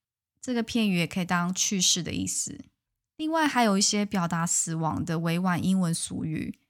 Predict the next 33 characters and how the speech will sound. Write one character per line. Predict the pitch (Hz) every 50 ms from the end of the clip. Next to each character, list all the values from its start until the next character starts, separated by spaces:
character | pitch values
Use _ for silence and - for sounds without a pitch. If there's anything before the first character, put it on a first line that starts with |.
| _ _ _ _ _ -
第 | 202 208 202
一 | 208 202
个， | 196 196 165 - - - _ _ _ _ _ _ _
his | - 196 196 -
time | - - 202 196 202 208 196
has | 190 180 175 - -
come， | - - 180 165 151 - - - - _ _ _ _ _ _ _ _ _
他 | - 240
的 | 226 220
时 | - - -
候 | 190 - 208 190 180
到 | 185 185 175 156 -
了。 | - - - - 226 - _ _ _ _ _ _ _ _
第 | - 269 285
二 | 247 226
个， | - 190 156 - - - _ _ _ _ _ _ -
he | 220 202
closed | - - - 202 196 196 202 202 - -
his | 214 185 170 -
day， | - 180 175 156 131 92 - - - _ _ _ _ _ _ _
他 | - - 247
打 | - 226 180 170
烊 | 160 170 160 - -
了， | - - 139 - - - 220 - _ _ _
也 | - 233 220
就 | 202 202 233 233
是 | 233 226
形 | 220 - - 202
容 | 185 180
他 | - - 185 185
过 | - - 175 127
世 | - - - - -
了。 | - - - -